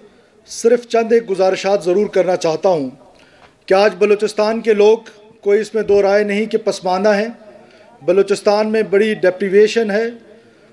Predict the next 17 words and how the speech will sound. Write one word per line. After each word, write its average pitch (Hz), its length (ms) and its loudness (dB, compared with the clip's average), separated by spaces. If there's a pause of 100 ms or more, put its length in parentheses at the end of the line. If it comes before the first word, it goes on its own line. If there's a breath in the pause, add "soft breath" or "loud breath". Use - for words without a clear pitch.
(140 soft breath)
बलूचिस्तान 208 840 0 (340)
में 196 220 -4
अनपैरेलल 233 760 0
development 208 600 -2
जो 185 140 2
है 190 200 2
वो 196 140 -2
सबसे 220 420 -2
ज़्यादा 190 340 2
है 202 160 2 (120)
tail 202 200 4
end 202 160 -2
पे 220 120 0
होने 196 280 -2
की 202 140 -4
वजह 180 260 4
से। 208 200 -2